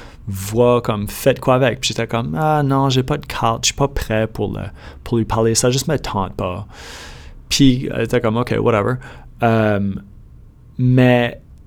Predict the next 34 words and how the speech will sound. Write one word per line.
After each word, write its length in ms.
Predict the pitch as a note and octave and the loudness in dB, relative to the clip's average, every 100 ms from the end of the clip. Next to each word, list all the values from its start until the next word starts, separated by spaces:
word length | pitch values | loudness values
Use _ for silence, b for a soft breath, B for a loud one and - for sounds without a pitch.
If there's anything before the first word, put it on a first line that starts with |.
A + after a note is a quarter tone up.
| - - - - - - - - - - - - - - - - - A2+ | -20 -20 -20 -20 -20 -20 -20 -20 -20 -20 -20 -20 -20 -20 -20 -18 -10 -4
I 120 | B2 | 2
guess 180 | C#3+ - | 4 4
c'est 120 | D#3+ | 6
comme 200 | C#3 B2+ | 4 4
t'as 140 | B2 | 2
toujours 420 | B2 - C3 C#3+ | 2 2 6 6
besoin 360 | C3+ B2 B2 A#2+ | 6 4 4 2
de 40 | |
ça, 160 | - A2 | 0 -4
être 120 | - | -6
prêt 540 | - - A#2+ A#2+ A#2 - - | -6 -2 0 2 0 -4 -8
à, 340 | F#2+ F#2 - - - - - - - - - - - - | -6 -6 -10 -20 -20 -20 -20 -20 -20 -20 -20 -20 -20 -8
à 140 | A#2 - | -4 -4
faire 360 | - A2 A#2 | 0 0 0
ton 180 | B2 A2+ | 0 -2
outreach, 640 | F2+ G2 B2 C3+ D3 - - | -2 -8 -2 0 0 0 -2
à 100 | G2+ | -4
parler 380 | - - A#2+ B2 | -2 2 4 4
à 80 | |
du 100 | B2 | 2
monde 240 | A#2 A2 A#2 | 2 0 -2
qui 140 | A#2+ | -4
pourrait 420 | - - A#2 A2+ G#2+ | -6 -2 0 0 -2
acheter 380 | G#2+ - A#2+ | 0 0 0
ton 160 | A2+ A2+ | -2 -2
stuff, 420 | - - - C3+ - B B | -2 0 -2 -2 -8 B B
à 160 | B2 | 4
juste 560 | A2+ C3 D3 - - B2+ | 6 6 6 2 -4 -2
de 120 | A#2+ | 0
pas 260 | - - A#2 | 0 -2 -2
s'être 300 | - A#2 G2+ | 0 0 0
gêné. 360 | G#2 G2+ A2 | -2 -2 -4
Puis 160 | C3 C#3+ | -2 2
c'est, 280 | - F#3+ | 2 0